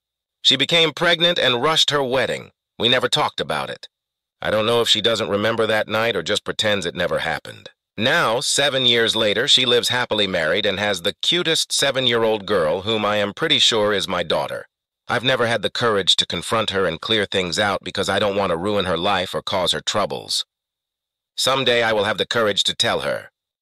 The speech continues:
Account ten.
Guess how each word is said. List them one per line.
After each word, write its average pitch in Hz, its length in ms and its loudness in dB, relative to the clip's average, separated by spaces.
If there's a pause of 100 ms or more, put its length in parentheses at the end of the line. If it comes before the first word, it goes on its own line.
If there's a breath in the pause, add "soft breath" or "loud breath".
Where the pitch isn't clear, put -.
(1800)
Account 180 280 0
ten. 82 360 -2